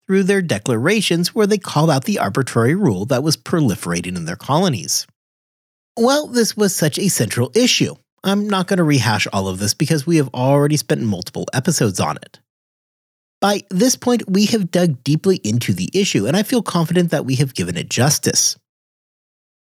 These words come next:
The question, therefore, moving forward is not a discussion about what the causes of the rebellion in sixteen eighty-nine in the English North American colonies were,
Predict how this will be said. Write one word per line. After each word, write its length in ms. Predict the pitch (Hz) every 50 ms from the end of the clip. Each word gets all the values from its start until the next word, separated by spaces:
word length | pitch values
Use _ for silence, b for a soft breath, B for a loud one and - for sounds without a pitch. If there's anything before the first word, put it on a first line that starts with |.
| _ _
The 180 | - 117 - - _ -
question, 440 | - 285 311 - - 349 320 269
therefore, 360 | 196 170 156 143 - - 151 143
moving 320 | 135 113 104 95 104 104
forward 360 | 104 - - 254 254 247 202 -
is 180 | 185 165 -
not 340 | - 123 107 110 113 156 180
a 120 | - 196
discussion 440 | 190 214 196 - - 131 113 - 165
about 260 | 156 135 143 110 85
what 220 | 110 98 113 123 -
the 80 | -
causes 480 | 170 - - - - 135 151 - 170 -
of 260 | - - 107 120 139 165
the 80 | 180
rebellion 420 | 185 202 170 131 95 95 101 107 123
in 100 | 147 147
sixteen 400 | - - 107 - - - 131 -
eighty-nine 580 | - 95 90 101 107 107 87 78 78 80 82 -
in 260 | - 90 90 82 - 95
the 100 | 95 95
English 400 | - 107 95 87 92 - - -
North 160 | 95 95 98
American 360 | 92 90 87 85 - - 104
colonies 520 | - - - 85 90 90 90 92 101 -
were, 500 | 117 117 131 170 254 311 269 - - -